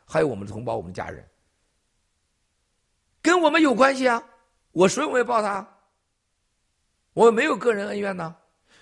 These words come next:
我爆，你砸爆料革命，我们怎么着你了？对吧？所以说这个基本的常识，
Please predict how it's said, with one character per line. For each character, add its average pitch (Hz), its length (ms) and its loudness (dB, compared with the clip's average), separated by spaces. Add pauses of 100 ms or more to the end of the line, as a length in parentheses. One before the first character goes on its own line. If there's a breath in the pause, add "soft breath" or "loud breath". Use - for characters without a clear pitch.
(120 soft breath)
我 214 240 6
爆， 262 220 -2
你 185 140 -8
砸 175 200 -4
爆 233 140 -2
料 214 140 -2
革 156 180 -6
命， 233 160 -8
我 151 100 -6
们 - 80 -10
怎 120 120 -10
么 95 100 -14
着 110 80 -6
你 113 140 -10
了？ - 200 -20 (1000)
对 110 100 -8
吧？ 95 180 -10 (240 soft breath)
所 - 140 -6
以 262 60 -4
说 233 100 -2
这 - 80 -6
个 165 80 -8
基 - 240 -8
本 - 140 -8
的 - 80 -12
常 - 440 -8
识， - 340 -12